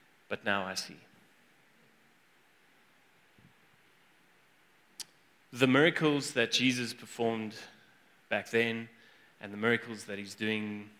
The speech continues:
today, uh, it reveals God's heart and it reveals his mission. And it's, it's never really been about the miracles.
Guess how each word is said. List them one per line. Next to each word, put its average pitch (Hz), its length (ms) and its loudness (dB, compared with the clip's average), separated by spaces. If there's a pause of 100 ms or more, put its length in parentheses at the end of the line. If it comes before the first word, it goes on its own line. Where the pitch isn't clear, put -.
(140)
today, 101 520 -2 (640)
uh, 98 320 -4
it 113 160 -6
reveals 123 480 0
God's 98 340 -2
heart 117 520 0 (200)
and 104 120 -4
it 98 120 -12
reveals 107 540 -6
his 98 240 -12
mission. 107 320 0 (1080)
And 117 140 2
it's, - 480 -2 (160)
it's - 160 -6
never 156 240 4
really 127 280 2
been 117 200 -2
about 104 280 -2
the 104 60 -12
miracles. 104 680 -4